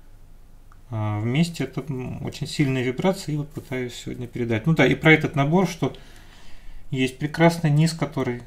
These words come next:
даёт вот такую вибрацию. Особенно вместе они прек-, тоже очень хорошо зазвучали, эти чаши. Я даже не ожидал от семнадцатой. Ну,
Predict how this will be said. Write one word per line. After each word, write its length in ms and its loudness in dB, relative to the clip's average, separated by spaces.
даёт 400 0
вот 100 -18
такую 340 -4
вибрацию. 360 0
Особенно 320 2
вместе 560 0
они 220 -4
прек-, 400 -12
тоже 200 0
очень 260 -4
хорошо 440 -12
зазвучали, 640 -4
эти 220 -4
чаши. 460 -6
Я 140 -10
даже 220 -10
не 120 -6
ожидал 360 -4
от 140 -6
семнадцатой. 560 -10
Ну, 200 -2